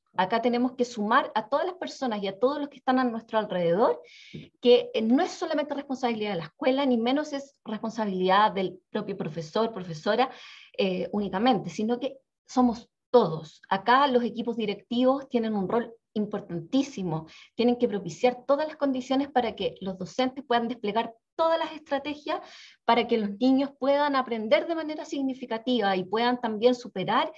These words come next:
esa, esa brecha, esa merma que ha tenido el tener esta, esta, esta educación a distancia, donde hay niños que definitivamente no han tenido acceso a la educación. Entonces,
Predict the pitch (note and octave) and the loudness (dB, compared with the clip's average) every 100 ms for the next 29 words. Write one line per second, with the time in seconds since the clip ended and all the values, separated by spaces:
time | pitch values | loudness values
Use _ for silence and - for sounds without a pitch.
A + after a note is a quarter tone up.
0 | - - - - A#3 - A#3 G3 - F#3+ | -20 -20 -20 -2 -2 0 -2 -2 -8 0
1 | C4+ D4+ D4+ C#4+ B3+ G#3+ G#3 C4+ D4 D#4+ | 2 2 2 -2 0 -2 2 2 2 0
2 | D4+ C#4+ C4+ C4 C4+ C#4 - A3 G#3+ G#3 | -2 0 0 2 2 2 0 -2 -2 -2
3 | B3 D#4+ - B3+ A#3+ A#3+ A#3 A#3 A3 A3 | 0 -2 -2 0 0 -6 -4 -2 0 -2
4 | - - A3 G3+ F#3+ - A3 A3 - - | -4 -2 0 0 -2 -2 -4 -4 -14 -6
5 | - F3+ - A3+ B3 B3 D4+ D#4 - G#3+ | 0 0 2 4 4 4 -4 -4 -6 -2
6 | A3 A3 A#3+ C4 C#4 C#4 A#3+ - A#3 A#3+ | 0 2 4 4 0 -2 -2 0 0 0
7 | C4+ C4+ C4+ C#4 B3+ C4+ D4+ C#4+ B3 A3+ | 0 -2 -2 0 0 0 -2 -4 -4 -2
8 | D4+ D4 - - E3+ D#3 D#3 C#3+ D3+ - | 0 0 -2 -6 -10 -10 -8 -10 -12 -16
9 | D3 - _ _ _ _ - _ _ _ | -18 -18 _ _ _ _ -20 _ _ _
10 | _ - F3+ A#3+ A#3+ G#3+ | _ -8 0 2 4 2